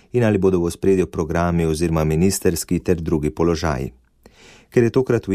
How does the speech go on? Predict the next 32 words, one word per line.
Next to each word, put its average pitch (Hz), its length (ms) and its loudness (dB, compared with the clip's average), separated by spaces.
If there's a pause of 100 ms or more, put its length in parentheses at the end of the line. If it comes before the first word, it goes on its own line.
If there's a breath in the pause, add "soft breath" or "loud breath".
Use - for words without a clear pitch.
igri 98 180 0
nekoliko 85 480 -2
več 80 200 -2
strank 87 560 -2
in 80 120 0
bo 73 80 -2
morala 78 380 0
biti 85 220 -2
tudi 87 220 -2
koalicija 87 540 0
nekoliko 76 480 0
večja, 95 420 0 (400 soft breath)
bo 113 100 2
imel 110 180 2
mandatar 90 540 2
vse 85 280 -2
prej 80 220 2
kot 82 200 -4
lahko 78 420 -2
nalogo. 73 480 -2 (640 loud breath)
Zato 113 240 2
bo 120 120 2
pri 92 140 -2
sestavljanju 85 560 0
vlade 82 380 2
potrebne 78 440 -2
veliko 76 300 -2
preudarnosti, 85 920 0
potrpežljivosti 85 1000 0
in 98 100 0
tudi 110 200 0
popuščanja, 95 680 0